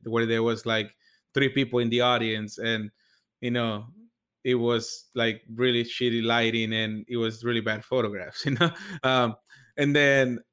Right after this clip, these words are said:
from there, you know, I will spend money, I will, like, eat, blah, blah, blah. So I wound up, like, losing money that day. However, I remember asking this photographer from that same place, from the O C Weekly, if I could come and assist them,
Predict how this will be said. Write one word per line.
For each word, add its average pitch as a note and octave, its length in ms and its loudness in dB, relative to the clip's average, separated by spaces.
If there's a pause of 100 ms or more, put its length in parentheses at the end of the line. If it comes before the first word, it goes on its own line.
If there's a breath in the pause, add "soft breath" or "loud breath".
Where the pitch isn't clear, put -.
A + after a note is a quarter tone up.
(120)
from C3+ 360 0
there, D#3 420 4
you D3+ 100 -4
know, D3 100 -2
I B2 80 2
will B2+ 160 -2
spend B2 260 -6
money, D3 400 -4
I B2+ 120 -2
will, A#2 220 -4
like, A2 180 -8 (460)
eat, D3 400 0
blah, B2+ 220 4
blah, B2 60 -6
blah. D#3 220 4
So A#2+ 340 -2 (220 loud breath)
I A#2+ 60 -2
wound C3 280 2
up, B2 200 0 (340)
like, A#2 160 -2
losing C3 260 -4
money C3 280 -2
that A2 260 -6
day. A2 360 -4 (360)
However, D3 1000 2 (280)
I C3 140 2
remember D3 560 2
asking B2 460 -6
this B2 180 -4
photographer A#2+ 640 -4
from A#2 240 -4
that A2+ 180 -2
same A#2 200 -2
place, A#2 420 -4
from A2+ 180 -6
the A2 60 -6
O G#2+ 80 -4
C A2+ 160 -8
Weekly, C#3 500 -4 (480 soft breath)
if B2+ 160 0
I C3+ 80 6
could C3+ 180 0
come C3+ 160 4
and B2 100 6
assist C#3 360 -2
them, G#2 360 -2